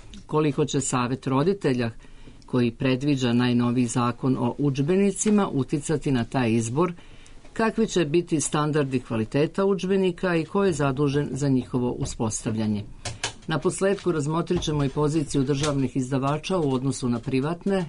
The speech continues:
na zajedničkom poslu objavljivanja udžbenika. Ko je tu u prednosti? Naši današnji gosti su Slobodanka Ružičić, odgovorni urednik za osnovno, školsko i predškolsko obrazovanje u Zavodu za udžbenike. Dobar dan.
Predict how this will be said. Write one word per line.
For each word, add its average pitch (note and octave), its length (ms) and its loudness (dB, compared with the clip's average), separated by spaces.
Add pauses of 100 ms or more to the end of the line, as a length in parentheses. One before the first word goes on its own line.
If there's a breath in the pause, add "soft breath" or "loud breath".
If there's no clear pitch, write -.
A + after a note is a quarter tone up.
(100)
na C#3 140 2
zajedničkom A#2+ 600 0
poslu C#3+ 460 -2
objavljivanja C3+ 840 0 (140)
udžbenika. G#2+ 680 -2 (640)
Ko G#3 120 0
je F3+ 100 2
tu D#3 100 -2
u C3 60 2
prednosti? - 640 -6 (600)
Naši G3+ 340 0
današnji F#3+ 480 2
gosti A#2 420 -2
su A3+ 280 -2 (140)
Slobodanka C#3+ 760 0
Ružičić, C3 760 -4
odgovorni C#3 580 0
urednik C3+ 480 0
za A#2+ 320 -2 (720 loud breath)
osnovno, D3 760 0
školsko C3+ 840 -2
i A#2+ 120 2
predškolsko B2 760 -2
obrazovanje A#2+ 680 0
u A2 80 -2
Zavodu A#2 420 -2
za A#2+ 140 -4
udžbenike. D3 640 -2
Dobar A2+ 240 -4
dan. D3 400 0